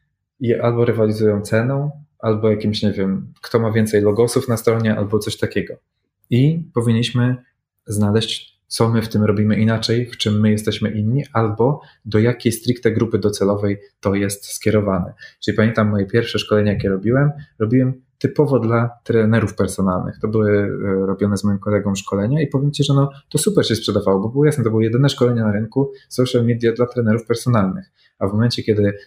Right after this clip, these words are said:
akurat też mam bardzo silną markę, więc się dobrze sprzedaje, no, powiedzmy, gdybym teraz wchodził jako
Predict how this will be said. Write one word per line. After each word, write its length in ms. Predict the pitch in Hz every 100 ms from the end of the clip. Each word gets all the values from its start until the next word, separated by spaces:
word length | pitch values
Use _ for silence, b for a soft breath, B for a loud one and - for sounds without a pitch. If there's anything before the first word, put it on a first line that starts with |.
| -
akurat 220 | 110 127
też 140 | 120
mam 120 | 123 120
bardzo 240 | 139 110
silną 240 | - 110
markę, 280 | 104 101 -
więc 160 | 101 -
się 120 | 110
dobrze 240 | 107 104
sprzedaje, 420 | 104 - 92 92 92
no, 120 | 98
powiedzmy, 240 | 107 104
gdybym 160 | 104 107
teraz 220 | 113 107
wchodził 260 | - 107 104
jako 320 | 101 104 104